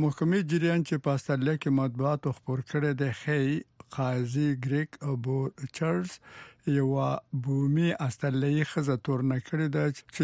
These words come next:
د بومي مشروبو د څښلو په وخت کې له خپل ماشوم نه لاس اخیستی و. ده دا هم ویلي، یوه ورځ به انسان پیژندونکي دا معلومه کړي چې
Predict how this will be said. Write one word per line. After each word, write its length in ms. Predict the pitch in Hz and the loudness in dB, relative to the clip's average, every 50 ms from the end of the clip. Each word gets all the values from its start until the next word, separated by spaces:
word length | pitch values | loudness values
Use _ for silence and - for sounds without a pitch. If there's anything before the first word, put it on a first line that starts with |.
| 131 131 | 2 2
د 100 | 139 123 120 | 2 2 2
بومي 320 | 135 139 143 143 156 170 180 175 165 151 | 2 4 4 4 4 4 4 4 4 4
مشروبو 560 | 139 135 - - 139 156 175 170 147 156 156 151 135 139 | 2 0 0 -2 0 2 2 2 2 0 0 0 0 0
د 100 | 135 - - | -2 -2 -4
څښلو 340 | - - - 160 151 147 139 131 143 | -6 -4 -2 0 2 0 0 0 0
په 80 | 131 131 | 0 0
وخت 180 | 147 151 - - - | 0 -2 -4 -6 -4
کې 200 | - 156 151 143 135 | -2 0 0 2 0
له 40 | 120 - | -2 -4
خپل 260 | - - 160 143 139 135 | -4 -2 0 2 4 4
ماشوم 400 | 127 131 127 - - - 165 160 160 156 | 2 2 0 -4 -4 -2 0 2 2 2
نه 80 | 151 139 135 | 2 2 2
لاس 240 | 143 139 127 - - 127 | 2 0 0 0 -2 -4
اخیستی 420 | 120 - - 135 - - - 147 135 | -4 -2 -4 -6 -4 -4 -4 -4 -4
و. 80 | 131 135 - _ _ _ _ - - - - - - - _ _ - | -4 -6 -8 _ _ _ _ -20 -20 -20 -20 -20 -20 -20 _ _ -2
ده 280 | 147 170 185 185 185 | 2 2 4 4 4
دا 180 | 170 156 165 160 | 2 4 4 4
هم 260 | 156 147 170 175 175 175 | 4 4 2 2 4 4
ویلي، 360 | 165 165 165 160 160 160 160 160 156 | 4 4 4 2 2 4 2 2 2
یوه 240 | 156 151 151 147 143 143 | 2 2 2 2 2 2
ورځ 320 | 135 139 151 165 170 156 147 | 2 2 2 2 2 0 -2
به 200 | 143 147 156 156 156 156 - 196 175 147 | -2 0 2 2 2 0 0 0 0 0
انسان 500 | 139 135 120 - - 156 156 147 143 151 - - - - | 2 0 0 -2 0 2 2 4 2 2 -2 -4 -6 -4
پیژندونکي 840 | 143 139 127 131 131 127 131 123 135 156 160 151 143 - 156 147 135 | -2 0 0 0 0 0 0 0 0 2 0 0 0 0 -2 0 0
دا 80 | 147 143 139 139 | 0 0 2 0
معلومه 360 | 143 147 160 185 185 170 165 | 0 0 0 0 2 0 0
کړي 240 | 147 - 160 156 151 143 - - - - - _ - | -2 -2 -2 -2 -2 -2 -4 -10 -20 -20 -20 _ -6
چې 80 | - | -2